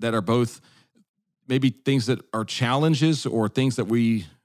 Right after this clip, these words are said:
may be concerned with or things that we deeply pray about out, out of, um, o-, out of a worry or a nervousness of, uh, what might happen or might not happen or how the church may respond or might not respond? And then what are the things that we're really excited about? And so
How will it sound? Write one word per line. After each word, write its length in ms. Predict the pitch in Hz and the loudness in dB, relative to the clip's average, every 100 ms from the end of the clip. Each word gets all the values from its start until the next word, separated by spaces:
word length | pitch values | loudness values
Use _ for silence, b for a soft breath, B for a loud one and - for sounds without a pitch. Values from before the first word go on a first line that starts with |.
| - | -6
may 140 | 110 | -2
be 100 | 113 | -2
concerned 400 | 113 90 117 139 | -2 -2 -2 2
with 300 | 160 214 170 | 2 2 0
or 80 | 113 | -2
things 240 | 113 147 | 0 0
that 40 | 131 | 0
we 80 | 113 | -2
deeply 380 | 85 135 139 | -2 -2 0
pray 280 | 139 - 135 | -2 0 0
about 380 | 151 156 160 - - | 0 0 -2 -8 -10
out, 220 | 123 117 110 | -4 -4 -2
out 120 | 120 | -2
of, 200 | 110 - B B B | -2 -6 B B B
um, 320 | 113 107 107 | -2 0 0
o-, 240 | 117 - 110 | -4 -6 -2
out 120 | 123 | -2
of 60 | 101 | -2
a 60 | |
worry 480 | 90 110 156 190 202 | -2 0 2 2 0
or 440 | - 104 104 101 | -2 -2 0 0
a 100 | - | -2
nervousness 600 | 98 117 151 143 139 151 | 0 0 2 0 -2 -2
of, 220 | 117 92 - B B B B | -4 -6 -10 B B B B
uh, 160 | 104 | -2
what 160 | 104 110 | 0 0
might 200 | 127 165 | 0 2
happen 280 | 170 180 147 | 2 2 0
or 60 | |
might 180 | 107 104 | 0 0
not 160 | 139 165 | 0 2
happen 340 | 165 165 156 | 0 0 -2
or 60 | 110 | -2
how 220 | 117 123 | -2 -2
the 120 | 110 | -2
church 300 | - 123 113 | -2 -4 -2
may 160 | 123 151 | 0 0
respond 400 | 147 - 151 120 | 0 -2 -2 -2
or 40 | |
might 140 | 104 | -2
not 160 | 113 160 | -2 -4
respond? 360 | 151 - 147 143 | -4 -4 -2 0
And 80 | |
then 80 | 135 | 0
what 100 | 147 | 0
are 60 | 214 | 0
the 40 | |
things 140 | 160 127 | 0 -2
that 80 | |
we're 140 | 110 104 | -2 -2
really 300 | 120 139 117 | 0 0 0
excited 440 | 95 - 107 104 | -4 -4 -2 -2
about? 220 | 92 92 | -4 -6
And 100 | 90 | -6
so 320 | 92 117 101 | -4 0 0